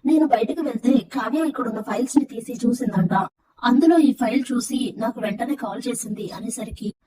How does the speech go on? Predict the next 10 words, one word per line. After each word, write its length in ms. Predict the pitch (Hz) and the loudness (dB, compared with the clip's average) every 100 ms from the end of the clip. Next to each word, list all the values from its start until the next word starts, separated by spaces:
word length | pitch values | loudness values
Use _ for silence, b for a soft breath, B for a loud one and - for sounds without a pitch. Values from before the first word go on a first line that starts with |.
| _ _ - | _ _ -2
వెంటనే 400 | 240 247 320 311 | -2 2 2 2
మేనేజర్, 600 | 233 220 240 - 214 208 b b b | 0 0 -2 -2 -4 -8 b b b
"అంటే 500 | - 220 - 262 214 _ _ - | -6 -4 -4 -4 -4 _ _ -4
ఈ 160 | 277 269 | 0 2
రోజు 280 | 247 269 | 0 0
మీ 160 | 269 - | 0 -2
ఆస్తులన్నీ 600 | 220 214 - 269 226 233 | -2 -6 -6 -4 -4 -6
పోకుండా 540 | 254 - 208 247 233 220 | -8 -6 -8 0 0 4
ఉండడానికి 560 | 220 226 240 247 - 233 196 - _ _ _ _ _ _ _ | 2 4 4 4 2 0 0 -6 _ _ _ _ _ _ _
కారణం 440 | - 220 220 247 | -6 -4 -2 -2